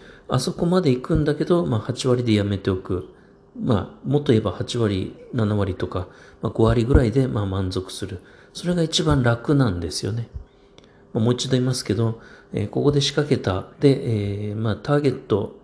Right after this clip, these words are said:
目指すところはあそこなんだけど、えー、あそこまで行く勢いがあるんだったら、まあ、五割でやめるのは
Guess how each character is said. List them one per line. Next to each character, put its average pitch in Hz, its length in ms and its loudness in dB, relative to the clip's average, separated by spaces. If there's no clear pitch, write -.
目 123 100 0
指 127 120 -2
す - 100 -6
と 139 120 -2
こ 165 80 4
ろ 160 80 4
は 143 160 -2
あ 117 60 -2
そ 120 120 0
こ 131 100 2
な 131 120 4
ん 123 80 0
だ 110 80 0
け 110 100 -2
ど、 101 220 -2
え - 100 -6
ー、 - 100 -6
あ 139 80 2
そ 147 160 -4
こ - 160 -4
ま 170 160 2
で 180 180 -4
行 139 100 -6
く - 140 0
勢 - 360 2
い 151 60 2
が 143 120 4
あ 143 40 4
る 147 80 2
ん 139 80 4
だ 143 100 0
っ 139 60 -10
た 156 80 2
ら、 151 140 2
ま 113 140 0
あ、 104 40 2
五 127 200 0
割 131 180 2
で 135 80 0
や 127 100 2
め 131 160 2
る 151 80 2
の 139 140 2
は 92 180 0